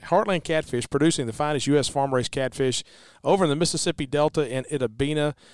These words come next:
They've got the catfish fillets and frozen, frozen nuggets. You can find it at great restaurants around the Southeast, and we'll feature some of those great restaurants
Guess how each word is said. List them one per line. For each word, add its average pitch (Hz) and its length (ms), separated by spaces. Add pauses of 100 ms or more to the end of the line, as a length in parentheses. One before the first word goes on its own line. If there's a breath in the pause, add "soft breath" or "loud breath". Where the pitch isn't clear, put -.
(180 soft breath)
They've 120 120
got 131 140
the 127 60
catfish 139 460
fillets 131 380
and 113 100
frozen, 120 400
frozen 127 420
nuggets. 143 400
You 135 60
can 120 120
find 139 300
it 127 80
at 113 120
great 120 260
restaurants 131 540
around 127 180
the 117 80
Southeast, 131 540
and 120 80
we'll 180 120
feature 170 380
some 131 200
of 131 60
those 117 120
great 127 260
restaurants 123 640